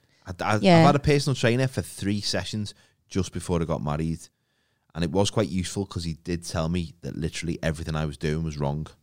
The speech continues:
Speaker 1: Like, everything I was <laughs> doing was wrong. The way I was trying to lose weight was wrong. The way I was exercising was wrong. And the way I was lifting weights was wrong.
Speaker 2: Yeah, that's what Stevie, just doing cardio all the time is not good.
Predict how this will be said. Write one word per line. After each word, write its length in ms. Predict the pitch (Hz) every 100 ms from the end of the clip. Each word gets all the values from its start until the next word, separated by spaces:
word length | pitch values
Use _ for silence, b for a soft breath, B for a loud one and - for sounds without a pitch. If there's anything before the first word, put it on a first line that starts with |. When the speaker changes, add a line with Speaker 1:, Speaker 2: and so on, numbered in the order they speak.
| _ -
Speaker 1:
Like, 160 | 85 -
everything 360 | 92 90 95 87
I 20 |
was 180 | 82 -
<laughs> 20 |
doing 260 | 127 113 120
was 280 | - - -
wrong. 200 | 90 87 - - B B B
The 80 | 92
way 160 | 95 101
I 40 |
was 120 | 92
trying 220 | - 101
to 40 | 87
lose 260 | 90 92 78
weight 200 | 82 -
was 140 | 82
wrong. 300 | 87 87 82 - b b -
The 60 | 85
way 140 | 87
I 40 |
was 140 | 87 82
exercising 520 | 80 - 95 90 87
was 140 | 85
wrong. 300 | 82 80 76 - _ _ -
And 80 | 76
the 40 |
way 120 | 76
I 20 |
was 140 | 78 71
lifting 300 | 76 - 73
weights 240 | 76 -
was 120 | 85
wrong. 260 | 85 82 85 - _
Speaker 2:
Yeah, 260 | 233 226 226
that's 240 | 247 254 247
what 120 | 226
Stevie, 320 | - 214 202 - -
just 280 | 262 -
doing 260 | - 262 254
cardio 420 | 233 196 196 208
all 140 | 196 196
the 80 |
time 400 | 196 190 170 160
is 200 | - 165
not 240 | 185 175 -
good. 240 | 170 156